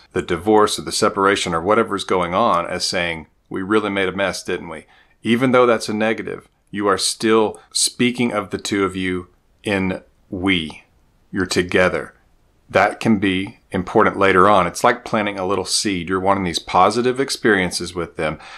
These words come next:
and you're also wanting unity with them, where you act and talk like a couple if possible. Now, if you are dating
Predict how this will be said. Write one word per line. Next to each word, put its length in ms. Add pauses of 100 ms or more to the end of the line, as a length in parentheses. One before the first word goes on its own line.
(100)
and 140
you're 120
also 300
wanting 380
unity 520
with 240
them, 340
where 140
you 320 (280)
act 480 (160)
and 160
talk 480
like 280
a 60
couple 460
if 260
possible. 680 (360)
Now, 300
if 180
you 140
are 80
dating 580